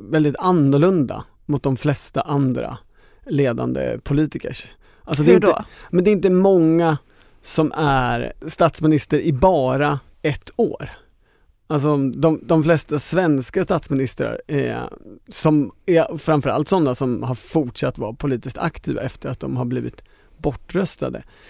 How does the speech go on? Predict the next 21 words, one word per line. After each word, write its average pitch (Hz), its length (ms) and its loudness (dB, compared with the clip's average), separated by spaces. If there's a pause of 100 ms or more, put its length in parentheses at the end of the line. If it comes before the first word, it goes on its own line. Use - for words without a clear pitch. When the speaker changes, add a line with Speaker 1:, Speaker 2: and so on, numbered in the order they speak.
(400)
Speaker 1:
De 240 280 -2
har 151 80 6
ju 160 100 4
varit 135 340 0 (800)
statsminister 127 600 -4
i 123 100 -6
åtminstone 131 440 -8
tre 170 340 0
år. - 260 -4 (140)
Speaker 2:
Mm, 202 260 2
Speaker 1:
Eh, 170 80 0 (220)
Speaker 2:
Carl 175 160 0
Bildt. - 420 -12 (460)
Speaker 1:
till 120 140 -4
exempel. - 400 -14 (200)
Och - 340 0
hennes 180 260 4
statsministertid 160 840 0
blev 196 480 2
ju 143 100 4
också 127 380 -4